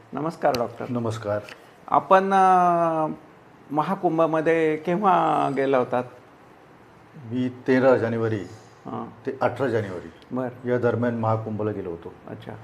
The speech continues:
Speaker 2: तर तिथं पर्यावरण दृष्टिकोनातून जर विचार केला,
Speaker 1: ओके.
Speaker 2: अतिशय सुंदर व्यवस्था केलेली आहे.
Speaker 1: हं.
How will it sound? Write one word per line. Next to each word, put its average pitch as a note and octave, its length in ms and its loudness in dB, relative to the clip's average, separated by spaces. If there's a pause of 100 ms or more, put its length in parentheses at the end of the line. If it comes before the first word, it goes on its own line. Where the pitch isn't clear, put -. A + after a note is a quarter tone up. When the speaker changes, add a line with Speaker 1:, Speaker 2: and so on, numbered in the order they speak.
(460)
Speaker 2:
तर C3 60 -2
तिथं B2+ 280 0
पर्यावरण C#3 640 2
दृष्टिकोनातून B2+ 580 -2
जर A#2 100 -2
विचार A2+ 240 -2
केला, G#2 220 -2 (200)
Speaker 1:
ओके. - 280 -12 (300)
Speaker 2:
अतिशय D3+ 500 -2
सुंदर C3+ 360 -2
व्यवस्था A2 480 -2
केलेली G2 260 -10
आहे. E2+ 380 -12
Speaker 1:
हं. G#2+ 80 -8